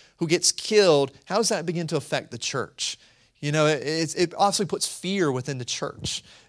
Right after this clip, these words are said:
Maybe people wanna say, "I wanna take my foot off the gas and not necessarily do the things that that person did so I don't have to go through the same fate."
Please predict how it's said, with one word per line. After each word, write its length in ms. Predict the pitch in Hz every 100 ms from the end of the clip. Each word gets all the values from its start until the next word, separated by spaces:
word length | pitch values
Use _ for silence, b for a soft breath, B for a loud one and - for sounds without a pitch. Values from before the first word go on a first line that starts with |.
| -
Maybe 200 | 160 170
people 200 | 196 180
wanna 140 | 175
say, 160 | - 151
"I 60 |
wanna 160 | 151 165
take 160 | 175
my 80 | 160
foot 240 | 147 175 160
off 160 | 151
the 80 | 156
gas 440 | 131 143 147 147
and 140 | 139 127
not 260 | 135 139
necessarily 1080 | 143 139 139 - 131 - - 139 147 131 123 B B -
do 260 | 123 147 147
the 80 | 135
things 500 | - 147 143 131 -
that 260 | 127 -
that 200 | 131 139
person 380 | - 139 - 123
did 280 | 123 123 117
so 180 | - 127
I 80 |
don't 120 | 135 135
have 100 | 120
to 80 |
go 100 | 123
through 140 | 123 123
the 60 |
same 260 | - 135 117
fate." 420 | 104 - 131 123